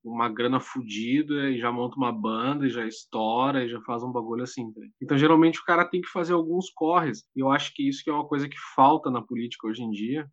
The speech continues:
Os corres, os políticos têm que fazer, tá ligado? Porque tem uma certa desconexão, cara, os caras, ah, sei lá, em Brasília, os caras ve-, vêm mandar aqui, ou vão mandar no Acre, e o que funciona no Acre pode não funcionar aqui no Rio Grande do Sul, tá ligado?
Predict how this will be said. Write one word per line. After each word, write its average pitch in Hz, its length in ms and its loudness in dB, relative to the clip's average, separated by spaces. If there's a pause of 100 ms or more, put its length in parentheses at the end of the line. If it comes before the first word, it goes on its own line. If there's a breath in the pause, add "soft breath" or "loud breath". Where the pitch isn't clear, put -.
Os - 200 -6
corres, 165 580 4
os - 140 -12
políticos 139 640 0
têm 139 140 -2
que 139 80 -6
fazer, 120 460 -4
tá - 80 -12
ligado? 95 300 -8 (100)
Porque 151 500 4 (100)
tem 147 100 2
uma 151 160 2
certa 165 280 0
desconexão, 175 840 -2
cara, 101 320 0 (220)
os - 120 -10
caras, 139 340 4
ah, 104 260 0
sei - 180 -2
lá, 131 140 8
em 131 100 2
Brasília, 113 800 0
os - 40 -12
caras 131 300 4
ve-, 135 200 0
vêm 131 280 2
mandar 127 320 2
aqui, 139 460 2
ou 120 100 2
vão 117 140 -4
mandar 123 300 2
no 117 160 -2
Acre, 127 640 4
e 131 100 -2
o 127 60 -4
que 165 120 -2
funciona 170 440 -2
no 139 140 0
Acre 156 380 2
pode 147 220 -2
não 156 120 -4
funcionar 151 420 -4
aqui 147 200 -8
no 147 80 -6
Rio 147 100 -4
Grande 139 280 -4
do 139 100 -6
Sul, 147 340 -8
tá - 80 -10
ligado? 90 260 -10